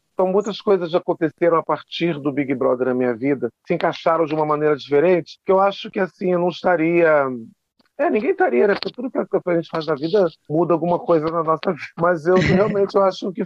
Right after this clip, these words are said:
Speaker 1: foi uma, uma transformação muito legal na minha vida que aconteceu, assim. Eu não sei o que eu seria sem, né? Eu não sei se,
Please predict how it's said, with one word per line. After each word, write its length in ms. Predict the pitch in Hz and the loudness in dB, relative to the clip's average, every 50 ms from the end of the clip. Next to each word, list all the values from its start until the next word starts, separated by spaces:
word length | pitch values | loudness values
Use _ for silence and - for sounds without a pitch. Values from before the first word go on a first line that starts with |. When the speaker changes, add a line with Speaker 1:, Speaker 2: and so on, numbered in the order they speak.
| - | -4
Speaker 1:
foi 200 | - 214 196 190 | 0 2 2 4
uma, 400 | 196 190 190 185 175 160 160 147 135 _ - | 4 2 2 2 2 2 0 -2 -4 _ -4
uma 140 | 175 180 - | -2 -2 0
transformação 600 | - - 196 170 - 196 190 185 175 - - 190 | 0 0 0 0 0 0 0 0 0 0 -2 -2
muito 200 | 196 208 196 220 | -2 -2 0 0
legal 380 | 202 208 175 156 170 151 147 143 | 0 2 2 2 0 0 0 0
na 80 | 135 | -2
minha 180 | 135 135 131 127 | -2 -2 -2 -2
vida 300 | 113 120 123 117 123 127 | -2 -2 -2 -2 -2 -2
que 80 | 139 | -4
aconteceu, 560 | 127 - 139 131 - 135 120 - - - 135 - - | -2 -2 -2 -2 -2 -4 -6 -6 -6 -6 -6 -6 -6
assim. 260 | 127 - - - 147 | -12 -14 -8 -4 0
Eu 60 | 175 190 | 2 2
não 100 | 202 190 | 2 2
sei 160 | - 208 202 | 2 0 0
o 40 | 196 | 0
que 80 | - | -2
eu 40 | 196 | -2
seria 320 | - 220 208 196 214 226 208 - - | 0 0 0 2 0 0 -2 -2 -2
sem, 200 | 240 202 190 190 | 0 0 0 0
né? 220 | 170 165 180 180 180 _ _ - | 0 -2 -2 -4 -6 _ _ -4
Eu 60 | 156 | -2
não 80 | 165 165 | -2 0
sei 180 | - 190 185 | 2 0 0
se, 40 | 190 | 0